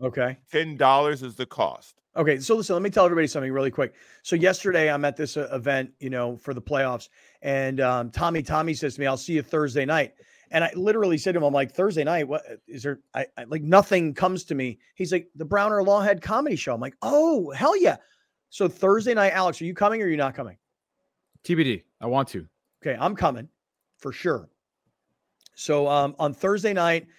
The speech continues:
Speaker 1: this is not like some scheduled appearance for the show or anything like that. We're
Speaker 2: Nope.
Speaker 1: all out there to support our guy. Okay.
Speaker 2: Yeah.
Speaker 1: Um, and I,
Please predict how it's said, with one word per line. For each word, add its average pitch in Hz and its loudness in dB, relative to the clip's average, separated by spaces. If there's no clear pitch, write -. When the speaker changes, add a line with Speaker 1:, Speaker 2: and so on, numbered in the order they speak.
Speaker 1:
this 175 -12
is 165 -8
not 175 0
like 170 -2
some 165 -8
scheduled 156 -2
appearance 156 -4
for - -6
the 139 -2
show 143 0
or 139 4
anything 131 -2
like 135 -2
that. 131 -2
We're 135 -2
Speaker 2:
Nope. 156 0
Speaker 1:
all 160 0
out 151 -4
there 151 0
to 139 -2
support 135 -2
our 123 0
guy. 113 -8
Okay. 98 -2
Speaker 2:
Yeah. 139 -2
Speaker 1:
Um, 127 -6
and 185 2
I, 220 2